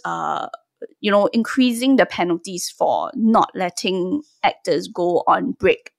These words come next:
in between long shoots, right? So mandating a period of rest between shoots and ensuring that people get enough rest.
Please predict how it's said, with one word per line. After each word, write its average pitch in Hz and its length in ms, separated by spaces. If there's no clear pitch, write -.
in 208 120
between 185 480
long 175 240
shoots, - 440
right? - 240
So 185 220
mandating 180 480
a 180 60
period 202 280
of 214 120
rest 160 560
between - 360
shoots - 560
and 185 220
ensuring 190 500
that - 100
people 175 240
get - 180
enough 170 220
rest. - 340